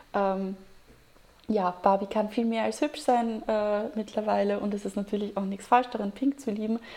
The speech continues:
aber im Endeffekt sieht man dann eben doch eine sehr krasse Vermarktung von Geschlechterstereotypen. Ähm, ja, Mädchen sehen vielleicht, dass Barbie alles werden kann,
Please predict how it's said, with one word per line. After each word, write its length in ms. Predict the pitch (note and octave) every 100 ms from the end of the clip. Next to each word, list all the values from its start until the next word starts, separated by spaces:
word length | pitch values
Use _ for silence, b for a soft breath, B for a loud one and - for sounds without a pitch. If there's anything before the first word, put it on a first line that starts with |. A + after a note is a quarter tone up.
| B B B
aber 200 | G#3+ G#3+
im 100 | G3+
Endeffekt 540 | G#3+ G#3+ A#3 A3+ A3
sieht 200 | - G#3+
man 140 | A3+ G#3
dann 320 | G3+ G3 G3
eben 200 | G#3 G3+
doch 280 | G3 G#3 -
eine 220 | G#3 G3+
sehr 200 | G3 G#3+
krasse 300 | G#3 G#3 G#3
Vermarktung 640 | G3+ G3 G3 F#3+ - G3 F#3+
von 220 | - F#3+
Geschlechterstereotypen. 1200 | G3+ G#3 G3+ G3+ - G3 G3 F#3+ G3 - F#3+ F#3+ B B B B B _ G3+
Ähm, 380 | G3+ G3 G3 -
ja, 220 | G3+ G#3 -
Mädchen 320 | G#3 G3+ G3
sehen 180 | G3+ B3+
vielleicht, 380 | C#4+ B3 A3+ A3+
dass 80 | G#3+
Barbie 320 | G#3+ G3+ G3+
alles 260 | G3 G3 -
werden 300 | B3 C#4 C#4
kann, 320 | - A3